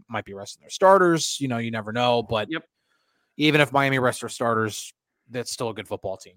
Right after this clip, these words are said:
Speaker 1: So I,
Speaker 2: Yep.
Speaker 1: I, I don't know. Uh, it's still possible, but I agree with you. Going into tank mode was never gonna work. Rico, thank you so much for the contribution.
Speaker 2: Yeah,
Speaker 1: Ten,
Speaker 2: Rico, appreciate it.
Speaker 1: ten dollars. Um,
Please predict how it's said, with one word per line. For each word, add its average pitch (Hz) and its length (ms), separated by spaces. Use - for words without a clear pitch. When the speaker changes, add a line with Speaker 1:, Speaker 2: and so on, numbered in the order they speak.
Speaker 1:
So 104 320
I, 107 60
Speaker 2:
Yep. 92 100
Speaker 1:
I, 175 180
I 160 160
don't 170 180
know. 160 380
Uh, 131 180
it's 135 120
still 190 160
possible, 165 520
but 147 120
I 156 140
agree 143 260
with 131 160
you. 131 400
Going 156 300
into 147 180
tank 156 360
mode 143 300
was 127 160
never 139 240
gonna 131 180
work. 127 320
Rico, 139 380
thank 139 260
you 135 60
so 135 160
much 131 160
for - 120
the 123 60
contribution. 123 640
Speaker 2:
Yeah, 151 100
Speaker 1:
Ten, 147 160
Speaker 2:
Rico, 139 280
appreciate 139 220
it. - 20
Speaker 1:
ten 135 100
dollars. 135 540
Um, 117 560